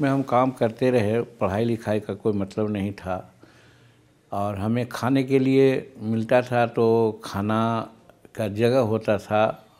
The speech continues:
जो गौशाला है, गौशाला का जो पिलर होता है,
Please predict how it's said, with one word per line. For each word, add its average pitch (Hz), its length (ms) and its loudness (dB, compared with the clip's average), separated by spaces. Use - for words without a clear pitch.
जो 101 160 -2
गौशाला 117 640 4
है, 98 340 0
गौशाला 101 500 -2
का 101 200 -4
जो 98 280 -6
पिलर 135 260 2
होता 101 360 -2
है, 95 260 -8